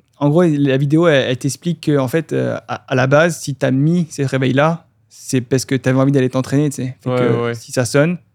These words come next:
Speaker 1: ben, rise and shine, donc ça sonne, va t'entraîner, quoi.
Speaker 2: Ok.
Speaker 1: Euh, mais, euh,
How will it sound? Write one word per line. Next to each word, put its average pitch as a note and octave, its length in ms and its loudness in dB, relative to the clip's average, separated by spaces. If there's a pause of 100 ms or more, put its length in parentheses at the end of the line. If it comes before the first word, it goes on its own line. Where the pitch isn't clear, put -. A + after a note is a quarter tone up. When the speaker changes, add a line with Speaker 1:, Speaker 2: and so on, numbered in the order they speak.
(240)
Speaker 1:
ben, B2 260 -2
rise C3 180 0
and B2+ 100 0
shine, C#3 280 -2
donc C3 180 -12
ça A#2+ 120 -8
sonne, C#3 320 -4 (160)
va C3 100 -4
t'entraîner, B2 420 -4
quoi. - 200 -14 (200)
Speaker 2:
Ok. B2 220 -8
Speaker 1:
Euh, B2 160 -4 (720)
mais, C#3 220 4
euh, C3 140 4